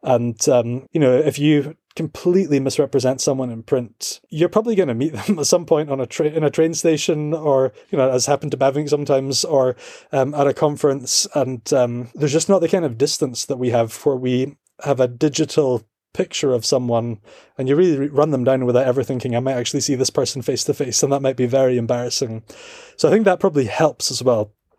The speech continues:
Um, Bavinck is just there in this moment where lots of different things come together that, that are quite conducive to an excellent example of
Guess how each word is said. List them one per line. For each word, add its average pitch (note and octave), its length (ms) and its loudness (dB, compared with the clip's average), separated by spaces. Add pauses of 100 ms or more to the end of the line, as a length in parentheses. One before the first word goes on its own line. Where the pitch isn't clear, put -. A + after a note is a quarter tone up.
(180)
Um, B2+ 140 0
Bavinck C3+ 280 0
is B2 120 -2
just - 240 -4 (100)
there C3+ 600 0
in B2 160 -2
this - 300 0 (140)
moment C3+ 480 0
where B2+ 120 2
lots B2+ 260 2
of B2+ 80 0
different C3+ 240 -2
things B2 240 -2
come C3+ 180 -2
together B2 400 -2
that, A#2+ 220 -4 (160)
that C#3+ 120 0
are B2+ 60 2
quite - 180 0
conducive B2+ 580 0
to A#2+ 340 0 (180)
an B2 180 -6
excellent C3 460 -2
example A#2+ 420 -2
of A2 120 -6